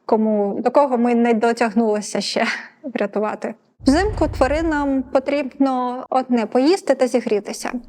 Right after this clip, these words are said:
Це, е, як же ж людина може допомогти? Це, наприклад, якщо людина бачить, що біля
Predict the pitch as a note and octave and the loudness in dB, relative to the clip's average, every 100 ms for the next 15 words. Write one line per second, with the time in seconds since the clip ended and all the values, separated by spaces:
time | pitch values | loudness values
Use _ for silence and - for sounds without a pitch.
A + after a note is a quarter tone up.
0 | - - - - - - - - - C4+ | -16 -10 -8 -4 -2 -2 -4 -8 0 2
1 | C#4+ E4 D#4+ D4+ - - C4 C4 B3+ B3+ | 4 2 0 -2 -4 -4 -2 -2 -4 -2
2 | B3+ C#4+ D4 C#4 B3 C#4 C4 C#4+ C4 B3+ | 2 2 2 -2 0 2 2 2 2 2
3 | C4 B3 C4 C#4 C#4+ D4 - G#4 A4 G#4+ | 2 0 0 2 0 -2 -2 0 2 -2
4 | - C#4+ C#4+ C#4 C4 B3 - C#4 D#4 D#4 | -2 0 0 0 -2 -2 -2 2 0 2
5 | C#4 B3+ B3+ B3+ B3+ - D#4 D4 C#4 C4 | 0 0 0 0 0 0 0 2 0 -4
6 | - - D#4 B3 A3+ A3 A#3 C4+ C4 - | -2 0 0 0 -2 -2 -2 -2 -2 -4
7 | A#3 A3+ - A3+ A3 D4+ D#4+ D4 | -4 -4 -2 -2 0 0 0 -4